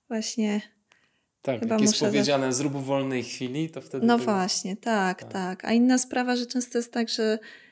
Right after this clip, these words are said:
Speaker 1: że wplatam te elementy pracy nad stabilizacją, na przykład po treningu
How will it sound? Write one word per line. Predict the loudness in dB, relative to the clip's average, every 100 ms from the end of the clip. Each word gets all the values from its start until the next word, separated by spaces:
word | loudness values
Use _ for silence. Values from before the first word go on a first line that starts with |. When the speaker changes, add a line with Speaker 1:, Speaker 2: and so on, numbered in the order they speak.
| _ _ -6
Speaker 1:
że | -4
wplatam | -4 -4 -2 0 0 0 2 0
te | 0 -4
elementy | -2 0 2 2 0 -2 -4 -2 -4 -4 -6 -10 -14
pracy | -8 -6 -4 -4
nad | -4 -4
stabilizacją, | -6 -4 -2 -2 -2 -4 -4 -4 -4 -6 -10 -20 -10
na | -8
przykład | -6 -8
po | -8
treningu | -4 2 4 4 2 -2 -2 -2